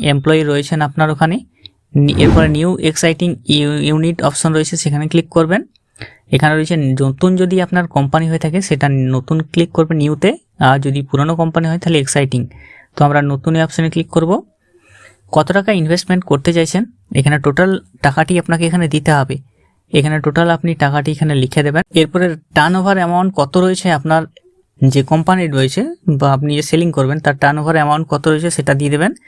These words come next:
Category of unit, এখানে মাইক্রো ইউনিট আমি আগে সিলেক্ট করে রেখেছিলাম। এরপর whether owner of industry is female, অর্থাৎ যিনি,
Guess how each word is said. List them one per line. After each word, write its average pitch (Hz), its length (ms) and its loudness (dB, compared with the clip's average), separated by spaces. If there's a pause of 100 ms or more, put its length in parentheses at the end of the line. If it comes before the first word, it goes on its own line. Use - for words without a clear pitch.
(440)
Category 180 520 2
of 160 240 -4
unit, 165 200 0 (120)
এখানে 156 320 0
মাইক্রো 143 480 0
ইউনিট 170 460 -2
আমি 147 260 0
আগে 139 200 0
সিলেক্ট 165 300 -2
করে 160 120 2
রেখেছিলাম। 151 500 -2 (400)
এরপর 151 340 2
whether 160 440 0
owner 165 420 0
of 151 260 -2 (200)
industry 156 540 0
is 170 40 -8 (260)
female, 139 280 2 (360)
অর্থাৎ 151 260 2
যিনি, 175 420 0